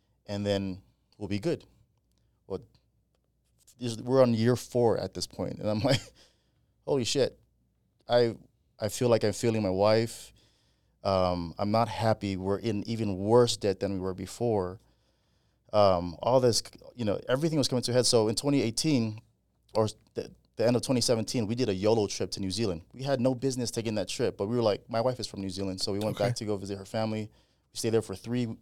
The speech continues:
Speaker 1: three weeks, and just spending money that we did not have. You know, I had a pretty big credit card, um, allotment, and we spent it all. At the same time, we were also renovating our house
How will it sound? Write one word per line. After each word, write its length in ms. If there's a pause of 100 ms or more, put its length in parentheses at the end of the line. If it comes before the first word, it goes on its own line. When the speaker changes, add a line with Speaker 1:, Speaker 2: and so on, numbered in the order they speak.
(180)
Speaker 1:
three 160
weeks, 480 (720)
and 500 (200)
just 280
spending 480
money 240
that 180
we 120
did 180
not 220
have. 380 (260)
You 80
know, 80
I 80
had 160
a 60 (240)
pretty 240 (320)
big 240
credit 280
card, 300 (260)
um, 400 (160)
allotment, 460 (1160)
and 100
we 80
spent 280
it 40
all. 200 (360)
At 140
the 80
same 260
time, 380
we 140
were 340 (140)
also 240
renovating 420
our 80
house 460